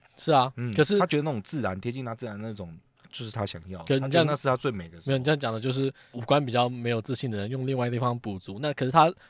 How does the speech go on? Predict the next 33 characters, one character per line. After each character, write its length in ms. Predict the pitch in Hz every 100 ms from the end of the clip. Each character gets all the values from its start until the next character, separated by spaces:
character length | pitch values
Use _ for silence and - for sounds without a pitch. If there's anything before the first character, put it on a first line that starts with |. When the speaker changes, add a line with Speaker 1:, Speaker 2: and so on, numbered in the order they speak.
| _ _ -
Speaker 1:
没 140 | 175
有 80 | 147
自 120 | 170
信 160 | 156 139
的 40 |
原 140 | 117
因 120 | 123 131
是 100 | 143
因 60 |
为 80 | 135
别 200 | - 123
人 180 | 131 143
都 180 | 139 151
把 180 | 135 101
自 80 |
己 100 | 139
修 180 | 113 131
得 80 | 120
很 60 | 95
漂 240 | - 117
亮， 180 | 113 107
所 100 | 127
以 20 |
他 60 | 139
不 200 | - 240
得 160 | 156 143
不 160 | 175
只 140 | 151 117
能 100 | 107
去 100 | 147
健 260 | - 120
身。 200 | 104 113 120
Speaker 2:
对。 120 | -